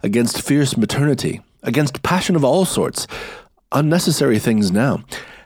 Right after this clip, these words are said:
and things that make us uncomfortable, savage survivals, discords in a refined and pleasant life. I thought of the physical slightness of the people, their lack of intelligence, and those big, abundant ruins,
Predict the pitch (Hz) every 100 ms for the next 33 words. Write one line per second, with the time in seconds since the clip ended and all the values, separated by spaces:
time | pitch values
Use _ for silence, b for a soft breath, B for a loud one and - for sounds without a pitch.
0 | - 120 117 165 147 131 117 131 131 117
1 | 139 131 143 185 - - - - - 160
2 | 156 127 - - 92 107 117 82 69 -
3 | - _ _ _ 143 - - - - -
4 | - _ 113 98 101 - 120 110 82 82
5 | - - 120 104 82 92 95 71 - -
6 | _ _ _ _ _ _ _ _ _ _
7 | _ _ _ B B B B B B 127
8 | 127 160 160 135 127 151 143 110 101 -
9 | 120 - 104 101 92 92 - 113 - -
10 | - _ _ _ _ _ - B B B
11 | B - 98 92 87 107 110 - 95 85
12 | 90 - 107 90 - 85 - - - _
13 | _ 104 92 87 - 120 160 - 113 117
14 | 104 90 101 107 85 -